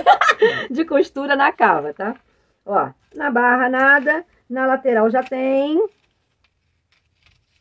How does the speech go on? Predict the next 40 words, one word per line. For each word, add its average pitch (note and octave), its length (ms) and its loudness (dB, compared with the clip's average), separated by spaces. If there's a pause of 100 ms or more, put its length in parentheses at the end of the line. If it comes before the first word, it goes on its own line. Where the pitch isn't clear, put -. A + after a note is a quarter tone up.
(1900)
Estamos G#3 260 -12
chegando E4 380 0 (120)
lá, A3+ 220 4
hein? A#3+ 180 2 (1300)
E C4 80 0
essa D#4+ 240 2
aqui D#4 240 -8
é D#4 40 -2
a D#4+ 60 0
lateral D#4+ 380 2
das G#4+ 140 2
costas. - 280 2
Olha, D#3+ 260 4 (100)
costas. G#3 960 2 (720)
Vou, A3+ 240 -2
o A#3 60 2
que D4 100 -4
eu D4 80 2
queria D#4 200 2
falar C#4+ 180 2
com C#4 80 -6
vocês B3+ 260 2
sobre A3 160 0
aquela F#3+ 180 -2
pence C4+ 300 -4
é B3+ 40 0
o C4 40 -2
seguinte, G#3+ 380 -4
ó. E3+ 100 -2 (520)
Observa C#4 460 -2
que C4+ 80 -10
quando D4+ 200 -8
a C#4+ 40 -8
gente C4+ 140 -8
coloca A3 260 -2
um G3+ 40 -4
molde F#3+ 220 -4
sobre F3 260 -10
o F3+ 40 0
outro, G#3+ 400 2